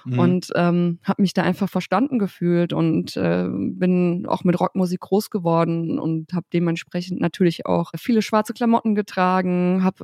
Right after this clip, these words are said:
Speaker 2: ähm, mit siebzehn angefangen, mich zu tätowieren und bin da auch total familiär aus der Reihe gefallen, sag ich mal. Ja, bis ich dann gemerkt habe, dass, äh, ich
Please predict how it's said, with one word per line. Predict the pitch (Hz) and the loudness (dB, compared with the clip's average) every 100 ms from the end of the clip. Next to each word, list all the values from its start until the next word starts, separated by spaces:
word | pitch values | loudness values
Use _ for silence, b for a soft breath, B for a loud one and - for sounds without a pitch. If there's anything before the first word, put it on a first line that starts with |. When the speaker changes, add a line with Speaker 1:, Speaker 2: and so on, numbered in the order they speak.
| - | -4
Speaker 2:
ähm, | 180 | 0
mit | 185 | 0
siebzehn | 190 185 185 | -2 -6 -4
angefangen, | - 185 - 185 185 | -2 -4 -4 -4 -2
mich | 196 | -4
zu | - | -10
tätowieren | - 208 233 170 180 185 180 | -6 -2 -2 0 0 2 2
und | 170 | 0
bin | 180 | -2
da | 180 | -2
auch | - - | -4 -8
total | 190 - 180 180 180 180 _ _ | -16 -8 -4 -2 -2 -4 _ _
familiär | - 190 185 175 185 | -2 0 2 2 0
aus | - - | 0 -2
der | 165 | -4
Reihe | 165 226 185 | 2 2 2
gefallen, | 156 - 165 165 | -4 -4 -2 -2
sag | 165 - | -2 -8
ich | 170 | -6
mal. | 160 160 170 190 B B B B B _ _ - | -2 0 0 -2 B B B B B _ _ 0
Ja, | 185 | 0
bis | 165 - | 0 -4
ich | 170 | -2
dann | 185 180 185 190 196 - _ - | 0 2 2 2 -2 -8 _ -4
gemerkt | 180 180 185 - | 2 2 2 0
habe, | 208 202 202 | 0 2 2
dass, | 190 - - | 0 -4 -10
äh, | - 196 190 196 190 196 B B B | -4 0 0 2 0 -2 B B B
ich | - | -18